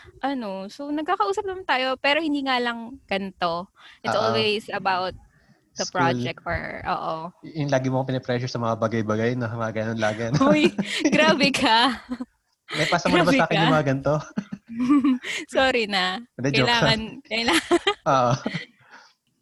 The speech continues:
Speaker 1: Ma'am, syo-, sorry, medyo kung ano yung energy ko.
Speaker 2: Oo.
Speaker 1: Nakanap kasi ako. Kakagising ko lang.
Speaker 2: Mm-mm.
Speaker 1: So, energy ko, ganito po. Pasensya na. <laughs>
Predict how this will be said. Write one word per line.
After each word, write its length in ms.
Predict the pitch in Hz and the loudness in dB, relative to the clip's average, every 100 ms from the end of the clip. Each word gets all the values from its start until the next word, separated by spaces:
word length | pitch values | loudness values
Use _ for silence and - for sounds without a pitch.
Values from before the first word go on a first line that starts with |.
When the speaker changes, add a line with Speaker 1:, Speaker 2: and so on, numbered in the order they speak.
| - - - 605 349 | -14 -10 -4 -2 -2
Speaker 1:
Ma'am, 240 | 320 302 403 | 2 2 0
syo-, 380 | - 311 240 233 | 0 2 2 0
sorry, 480 | 294 285 247 247 240 | 0 2 2 0 -2
medyo 480 | 233 214 220 202 202 - - - - | -2 -2 -2 -4 -6 -14 -18 -18 -6
kung 400 | 233 233 233 214 | -4 -4 -6 -6
ano 260 | 175 190 196 | -4 -2 -2
yung 220 | 208 214 | -4 -4
energy 560 | 190 196 202 185 185 | -6 -6 -8 -6 -6
ko. 320 | - 170 160 240 - - _ - | -6 -10 -10 -14 -20 -20 _ -4
Speaker 2:
Oo. 140 | 131 | -2
Speaker 1:
Nakanap 420 | 120 - 143 285 | 2 2 4 2
kasi 380 | - 254 202 190 | 0 -4 -2 -2
ako. 480 | 165 - 180 175 208 - _ - _ _ | -2 -2 -6 -6 -8 -14 _ -20 _ _
Kakagising 720 | 214 - 214 190 208 196 185 | -6 -2 0 0 -4 -6 -8
ko 140 | 170 175 | -6 -2
lang. 320 | 170 165 214 _ _ - - | -2 -4 -12 _ _ -16 -6
Speaker 2:
Mm-mm. 280 | 135 131 | -4 -2
Speaker 1:
So, 100 | 139 180 180 180 - - - - - _ - - | 0 0 -2 -8 -10 -16 -20 -20 -20 _ -20 -10
energy 460 | 214 202 196 175 185 | -4 -2 -2 -4 -8
ko, 180 | - 170 | -8 -8
ganito 320 | 180 196 175 | -8 -8 -10
po. 160 | - - | -10 -8
Pasensya 480 | 214 220 190 202 294 | -6 -4 -4 -2 -2
na. 160 | 247 240 285 - _ | -2 -2 -6 -8 _
<laughs> 300 | - - 190 | -16 -4 -4